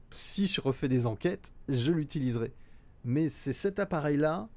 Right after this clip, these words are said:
dans ce jeu, qui m'a donné envie d'essayer de trouver quelque chose de similaire. C'est la seule chose que j'ai trouvée, donc c'est un tout petit enregistreur, hyper pratique, hyper rapide. C'est pas un Tascam, pas du tout. À la base, c'est même vendu presque comme un jouet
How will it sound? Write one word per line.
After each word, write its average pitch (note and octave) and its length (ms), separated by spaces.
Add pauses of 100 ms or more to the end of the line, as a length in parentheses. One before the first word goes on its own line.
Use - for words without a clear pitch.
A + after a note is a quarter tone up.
(200)
dans A#2+ 280
ce F#3 200
jeu, E3+ 480
qui - 120
m'a B2 120
donné D3 360
envie D#3 260
d'essayer E3+ 240
de B2+ 60
trouver F3 220
quelque C#3+ 280
chose E3 220
de C#3+ 80
similaire. B2+ 540 (560)
C'est - 180
la C3+ 100
seule G3+ 280
chose F#3+ 300
que - 120
j'ai C#3 100
trouvée, C#3 340
donc C3 200
c'est - 160
un A#2+ 80
tout G#3+ 200
petit G3 260
enregistreur, D3+ 540 (340)
hyper E3+ 300
pratique, - 540 (180)
hyper D#3 320
rapide. C#3+ 400 (340)
C'est - 120
pas D#3 120
un D3 40
Tascam, D#3 440 (120)
pas D#3 120
du D3+ 120
tout. E3 200 (420)
À C3+ 60
la C3+ 100
base, F3 240
c'est - 120
même C3+ 180
vendu C3+ 260
presque E3+ 360
comme B2 180
un A#2+ 120
jouet A#2+ 460